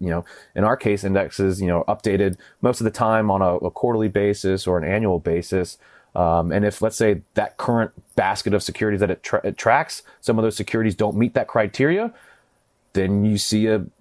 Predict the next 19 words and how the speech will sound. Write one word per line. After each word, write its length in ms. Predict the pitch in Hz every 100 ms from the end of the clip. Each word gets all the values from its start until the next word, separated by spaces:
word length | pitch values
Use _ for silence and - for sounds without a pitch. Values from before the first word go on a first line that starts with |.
| - -
one 200 | 98 113
security 440 | 117 127 120 117
removed 480 | 110 120 156 220 180
and 80 | 127
another 240 | 117 117
security 480 | 117 - 110 104 -
added, 480 | 107 127 62 53 - _ _
right? 320 | 85 95 120 -
And 120 | 98
so 180 | 110 104
it's 100 | 101
gonna 180 | 107
be, 140 | 98 104
you 200 | 104 104
know, 60 |
constantly 420 | 90 113 110 107 90
keeping 360 | 101 98 101
up. 200 | 123 117
And, 160 | 107